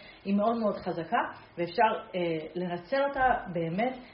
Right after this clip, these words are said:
אה, בשביל ללמוד דברים חדשים על עצמנו, ללמוד דברים חדשים שאפשר לעשות יותר נכון, יותר מדויק. הכל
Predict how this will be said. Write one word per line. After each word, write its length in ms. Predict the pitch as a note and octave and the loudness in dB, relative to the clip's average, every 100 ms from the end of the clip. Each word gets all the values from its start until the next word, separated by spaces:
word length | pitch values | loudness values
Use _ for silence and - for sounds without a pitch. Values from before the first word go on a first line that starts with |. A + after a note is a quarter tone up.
| - - | -20 -6
אה, 100 | F3 | -6
בשביל 260 | E3+ - A3+ | -4 -4 -2
ללמוד 260 | G#3+ A3 G#3 | 0 0 0
דברים 200 | G3 G3+ | -2 -2
חדשים 440 | - E3+ - F#3+ | -4 -8 -8 -4
על 80 | E3+ | -4
עצמנו, 340 | D#3+ F3+ E3+ | -6 -6 -4
ללמוד 240 | E3+ G3+ F#3 | -2 -2 -2
דברים 240 | G3 G#3+ | -2 -2
חדשים 400 | G#3 F3+ F3 G3+ | -2 -4 -4 -6
שאפשר 300 | G3 F3 - | -4 -4 -2
לעשות 340 | F#3+ F3+ - | 0 -2 -4
יותר 260 | F3 E3+ G#3 | -8 -2 -2
נכון, 280 | G3+ - E3 | -2 -6 -8
יותר 360 | D#3+ - A#3 | -8 0 2
מדויק. 480 | A3 G3+ F#3 E3 - - - - - - - - - - - - - - | 2 0 0 -2 -4 -16 -20 -20 -20 -20 -20 -20 -18 -18 -18 -20 -20 -14
הכל 220 | G3+ C#4 | 0 2